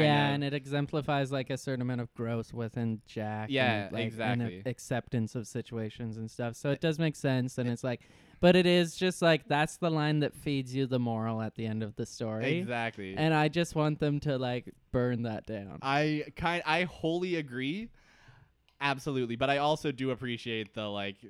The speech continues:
Speaker 2: how, like, contained that arc is. It feel, it does
Speaker 1: Yeah.
Speaker 2: feel like a good, like, bow on, like, Jack is mad and now he's ex-, and now as much as his shit sucks, he's ex-, he's,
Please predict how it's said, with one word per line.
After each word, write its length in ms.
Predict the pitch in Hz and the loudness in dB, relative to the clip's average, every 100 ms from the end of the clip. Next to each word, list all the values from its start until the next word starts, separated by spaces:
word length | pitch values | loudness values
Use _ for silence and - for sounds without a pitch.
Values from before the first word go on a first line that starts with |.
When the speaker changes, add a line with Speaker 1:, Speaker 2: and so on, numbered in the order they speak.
| - _ - | -20 _ -18
Speaker 2:
how, 340 | - 123 120 | -4 0 0
like, 320 | 117 117 - | -2 -6 -8
contained 540 | - 131 117 120 110 98 | -10 -10 -8 -8 -8 -6
that 180 | 104 95 | -6 -4
arc 260 | 92 - | -8 -8
is. 300 | 90 85 90 | -12 -12 -12
It 220 | 110 107 | -10 -12
feel, 200 | - 143 143 | -4 -2 0
it 140 | 147 | 0
does 160 | 175 147 | 2 2
Speaker 1:
Yeah. 100 | 139 | 2
Speaker 2:
feel 140 | 175 | 2
like 160 | 156 151 | 0 -2
a 40 | |
good, 220 | 139 135 120 | -4 -4 -4
like, 260 | 120 123 | -6 -4
bow 300 | 120 113 110 | -2 0 0
on, 260 | 107 104 104 | -2 -4 -6
like, 360 | 104 98 - 104 | -8 -8 -12 -4
Jack 300 | 123 120 120 | -2 -2 -4
is 120 | 113 | -4
mad 240 | 113 101 | -4 -4
and 80 | 107 | -4
now 220 | 107 107 | -6 -6
he's 180 | 107 101 | -8 -8
ex-, 280 | 107 - - | -10 -12 -10
and 240 | 120 117 | -6 -4
now 300 | 120 117 113 - - - | -4 -4 -6 -10 -20 -8
as 140 | 139 156 | -4 0
much 180 | 175 | 0
as 120 | 175 151 | 0 -4
his 160 | 151 | -8
shit 240 | - 151 - | -4 -4 -4
sucks, 360 | 160 117 101 | -4 -4 -6
he's 280 | 120 120 110 | -8 -8 -8
ex-, 240 | 123 110 - | -10 -10 -12
he's, 220 | 117 | -14